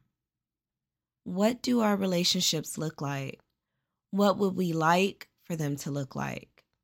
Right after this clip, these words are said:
After giving ourselves flowers,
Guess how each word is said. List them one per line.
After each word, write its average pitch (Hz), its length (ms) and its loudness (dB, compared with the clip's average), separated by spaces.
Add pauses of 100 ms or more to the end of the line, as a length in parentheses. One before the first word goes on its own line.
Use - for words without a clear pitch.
(1040)
After 208 300 0
giving 202 320 2
ourselves 208 540 0
flowers, 185 920 -2